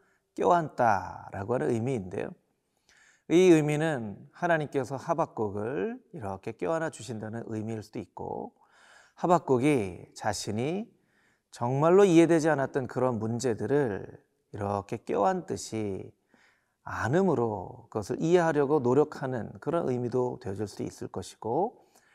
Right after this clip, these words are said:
악을 행하기만 하는 이 동족 이스라엘 백성들을 선지자로서 하박국이 이렇게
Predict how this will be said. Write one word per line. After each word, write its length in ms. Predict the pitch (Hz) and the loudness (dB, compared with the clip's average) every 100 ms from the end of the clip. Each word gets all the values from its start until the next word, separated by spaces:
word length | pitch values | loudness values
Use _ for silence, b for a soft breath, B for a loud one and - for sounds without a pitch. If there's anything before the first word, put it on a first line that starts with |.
| b b | b b
악을 320 | 113 135 185 | 2 4 4
행하기만 540 | 180 185 180 175 170 160 | 2 0 0 0 0 -2
하는 580 | 151 143 160 120 95 - | -2 -2 -4 -6 -8 -8
이 120 | 113 | -10
동족 600 | - 120 131 127 113 87 - | -8 -6 -6 -4 -4 -6 -8
이스라엘 460 | 113 - 117 113 | -10 -6 -4 -4
백성들을 840 | 104 - 117 101 95 104 156 214 - b b b b | -6 -10 -10 -10 -8 -4 -2 -2 -4 b b b b
선지자로서 800 | - 190 175 165 156 117 - 127 | -6 -4 -2 0 0 0 -4 -4
하박국이 920 | 113 160 143 - 107 123 120 95 92 - | -2 0 0 -2 -4 -2 -2 -4 -12 -14
이렇게 760 | 95 95 92 95 113 117 120 | -8 -8 -8 -10 -10 -10 -12